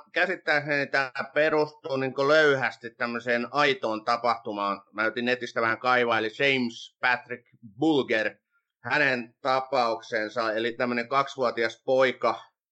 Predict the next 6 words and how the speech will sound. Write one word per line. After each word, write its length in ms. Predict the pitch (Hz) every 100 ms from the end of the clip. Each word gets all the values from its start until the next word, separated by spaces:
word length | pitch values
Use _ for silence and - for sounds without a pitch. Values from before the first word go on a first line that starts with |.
| _ 120
englantilaispoika, 1700 | 135 131 127 120 113 110 113 107 107 101 - 117 110 107 101 107 101
joka 300 | 104 107 107
tota, 300 | 107 110 110
siepattiin 800 | 107 131 123 120 110 - 120 110
ja 280 | 107 107 101 -
tapettiin 840 | 120 120 117 - - 107 104 104